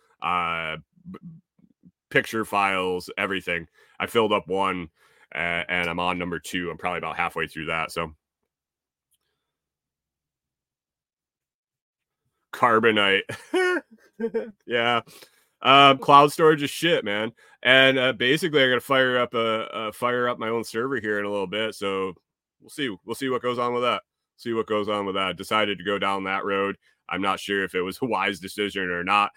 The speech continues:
but, uh, eventually here in the near future, probably with, um, probably within the next couple months, I, I'm gonna be dicking around with setting up a Bitcoin node, a Lightning node,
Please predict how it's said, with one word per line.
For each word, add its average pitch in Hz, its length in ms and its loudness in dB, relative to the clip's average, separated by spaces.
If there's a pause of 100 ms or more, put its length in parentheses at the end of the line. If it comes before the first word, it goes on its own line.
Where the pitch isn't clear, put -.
(300)
but, 95 300 0
uh, 90 220 0
eventually 98 580 -2
here 92 640 -4
in 92 200 -6
the 90 100 -6
near 95 260 -4
future, 90 500 -6 (260)
probably 113 520 4
with, 90 420 -2
um, 80 540 -4 (1200)
probably 104 640 2
within 90 300 -4
the 90 80 -4
next 87 180 -8
couple 87 240 -4
months, 85 320 -6
I, 82 180 -2
I'm 85 180 -6
gonna 85 140 -4
be 80 160 -10
dicking 85 280 -4
around 82 260 -2
with 80 80 -10
setting 87 240 -4
up 82 100 -6
a 76 60 -10
Bitcoin 85 480 -4
node, 85 260 -2
a 71 60 -6
Lightning 87 420 -2
node, 85 380 -4